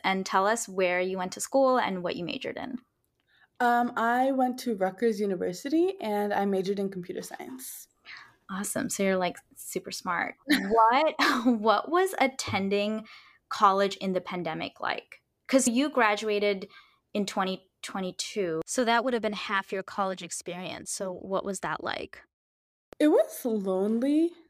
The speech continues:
Speaker 2: compared to, like, I think the college experience that I had is very different from the experience that I hear other people have.
Speaker 1: Yes.
Speaker 2: Um, because by the time that I graduated,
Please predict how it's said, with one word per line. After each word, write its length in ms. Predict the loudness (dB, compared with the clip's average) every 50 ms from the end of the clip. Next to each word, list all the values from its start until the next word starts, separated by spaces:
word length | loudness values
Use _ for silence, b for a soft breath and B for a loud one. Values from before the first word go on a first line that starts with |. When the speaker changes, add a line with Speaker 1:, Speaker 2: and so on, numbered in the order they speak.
| _ _ _ _
Speaker 2:
compared 540 | 0 2 2 2 2 2 2 2 2 2 0
to, 80 | 0 2
like, 320 | 2 2 2 0 -6 -4 2 4
I 80 | 4 6
think 180 | 6 4 2
the 60 | 2
college 320 | 0 0 2 2 2 2 2
experience 580 | -2 -4 -4 0 2 2 2 2 0 -4 -4
that 240 | -2 -2 -2 -2 -2 -4
I 480 | -2 -2 0 0 0 0 -2 -2 -4 -6 -10 -8 -4
had 320 | -2 0 0 0 0 0 0
is 140 | 0 0 2
very 180 | 2 2 2 2
different 280 | 0 -2 -4 -4 -4 -4
from 100 | -4 -4
the 40 | -4
experience 540 | -4 -6 -8 -6 -4 -2 0 0 -2 -4 -4
that 160 | -4 -6 -4 -4 -4
I 140 | -4 -4
hear 220 | -4 -2 0 0 0
other 220 | 0 0 -2 -4
people 380 | -6 -8 -8 -6 -4 -2 -2 -2
have. 300 | -4 -2 -2 0 -2 -2 -4 b b b b b b b
Speaker 1:
Yes. 380 | -6 -2 2 2 2 4 2 2
Speaker 2:
Um, 80 | 0 0 -2
because 440 | -2 -2 0 0 2 2 2 2 2
by 160 | 4 4 4
the 80 | 4 2
time 260 | 0 0 2 4 4
that 100 | 4 4
I 100 | 4 2
graduated, 800 | 2 2 2 2 0 0 0 0 0 2 2 2 2 0 -2